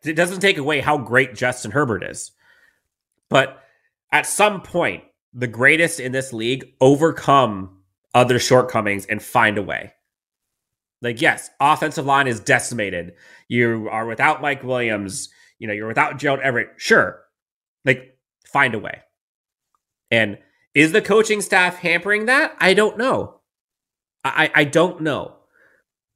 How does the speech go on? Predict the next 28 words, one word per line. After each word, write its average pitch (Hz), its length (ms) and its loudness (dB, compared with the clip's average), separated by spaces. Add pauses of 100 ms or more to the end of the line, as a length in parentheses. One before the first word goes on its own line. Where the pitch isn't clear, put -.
(100)
I 139 60 4
would 131 100 4
love 160 160 2
to 156 80 -8
get 175 160 2
some 156 80 -2
truth 180 280 0
serum, 139 300 2 (300)
talk 147 180 2
to 147 60 -8
these 139 120 -4
players 139 640 0 (760)
a 120 40 0
little 117 120 4
bit, 120 320 4 (720)
and 120 80 -6
ask 139 260 2
who 156 100 0
they 135 140 2
would 196 140 2
blame. 95 320 -10 (880)
No 143 180 4
one's 123 220 0
gonna 107 160 0
actually 101 300 -2
answer 107 240 -4
that. 80 360 -4 (580)
But 127 320 4